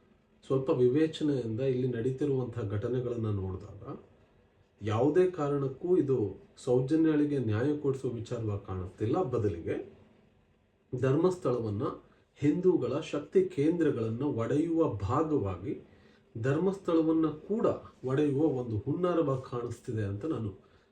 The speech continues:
ಎಲ್ಲರಿಗೂ ಹೇಳಿದ್ದೆ. ಆದ್ರೆ ಯಾರೂ ಒಪ್ಲಿಲ್ಲ. ಈಗ ಕೊನೆಗೆ ಈ ಸುಜಾತಾ ಭಟ್ ಅನ್ನುವಂತಹ ಒಬ್ಬ ವ್ಯಕ್ತಿ, ಅನನ್ಯ ಭಟ್ ಧರ್ಮಸ್ಥಳದಲ್ಲಿ ಕಾಣೆಯಾದ್ರು ಅನ್ನೋ ಒಂದು ಹೊಸ ಕಥೆಯೊಂದಿಗೆ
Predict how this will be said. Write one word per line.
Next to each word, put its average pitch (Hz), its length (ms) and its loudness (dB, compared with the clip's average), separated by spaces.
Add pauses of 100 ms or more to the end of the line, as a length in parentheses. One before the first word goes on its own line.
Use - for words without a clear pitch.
(320)
ಎಲ್ಲರಿಗೂ 110 380 -2
ಹೇಳಿದ್ದೆ. - 520 -8 (260)
ಆದ್ರೆ 135 300 0
ಯಾರೂ 117 220 0
ಒಪ್ಲಿಲ್ಲ. 107 580 -4 (760)
ಈಗ 190 260 -2 (420)
ಕೊನೆಗೆ 151 540 2 (800)
ಈ 113 40 -4
ಸುಜಾತಾ 156 580 0
ಭಟ್ 135 260 -4
ಅನ್ನುವಂತಹ 127 580 -2
ಒಬ್ಬ 110 240 -4
ವ್ಯಕ್ತಿ, 104 580 -4 (680)
ಅನನ್ಯ 160 360 4 (200)
ಭಟ್ 135 240 -2 (340)
ಧರ್ಮಸ್ಥಳದಲ್ಲಿ 135 840 2
ಕಾಣೆಯಾದ್ರು 123 760 -2
ಅನ್ನೋ 113 140 -6
ಒಂದು 113 300 -4
ಹೊಸ 131 300 -4 (140)
ಕಥೆಯೊಂದಿಗೆ 113 800 -4